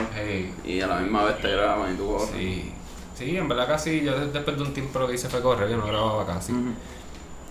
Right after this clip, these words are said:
Speaker 1: Pero yo me compré no hace tanto también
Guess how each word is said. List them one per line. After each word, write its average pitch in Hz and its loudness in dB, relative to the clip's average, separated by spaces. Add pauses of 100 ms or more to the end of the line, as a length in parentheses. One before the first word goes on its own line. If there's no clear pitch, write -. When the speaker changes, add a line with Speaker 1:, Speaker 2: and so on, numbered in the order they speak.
(160)
Speaker 1:
Pero 85 0
yo 90 0
me 95 0
compré 110 0
no 113 0
hace 113 -2
tanto 110 -2
también 107 -4